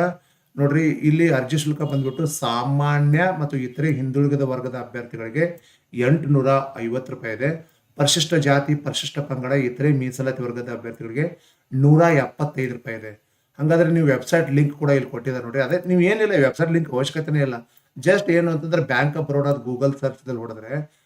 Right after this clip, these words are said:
ನಿಮ್ಗೆ ಅದು, ಅದ್ರ ವೆಬ್ಸೈಟ್ ಓಪನ್ ಆಗುತ್ತೆ, ಅಲ್ಲಿ ನೀವು ಅರ್ಜಿಯನ್ನ ಸಲ್ಲಿಸಬಹುದು. ಇಲ್ಲೊಂದು, ಆ, ಲಿಂಕ್ ಕೂಡ ಇದೆ, ಇದನ್ನು ಕೂಡ ನೀವು ಟ್ರೈ ಮಾಡ್ಬೋದು.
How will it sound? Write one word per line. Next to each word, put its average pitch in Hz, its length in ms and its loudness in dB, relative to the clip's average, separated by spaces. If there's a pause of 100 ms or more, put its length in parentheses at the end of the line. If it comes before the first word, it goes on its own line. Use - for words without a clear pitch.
(160)
ನಿಮ್ಗೆ 131 180 -2
ಅದು, 123 220 -2
ಅದ್ರ 117 180 -4
ವೆಬ್ಸೈಟ್ 143 380 -2
ಓಪನ್ 139 260 0
ಆಗುತ್ತೆ, 123 220 -8
ಅಲ್ಲಿ 117 140 -8
ನೀವು 120 140 -10
ಅರ್ಜಿಯನ್ನ 117 360 -8 (500)
ಸಲ್ಲಿಸಬಹುದು. 120 480 -2
ಇಲ್ಲೊಂದು, 120 640 -6 (260)
ಆ, 117 180 -16
ಲಿಂಕ್ 156 220 2
ಕೂಡ 147 180 -2
ಇದೆ, 156 540 0 (100)
ಇದನ್ನು 135 220 -2
ಕೂಡ 117 120 -6
ನೀವು 117 280 -10
ಟ್ರೈ 113 180 -12
ಮಾಡ್ಬೋದು. 117 540 -8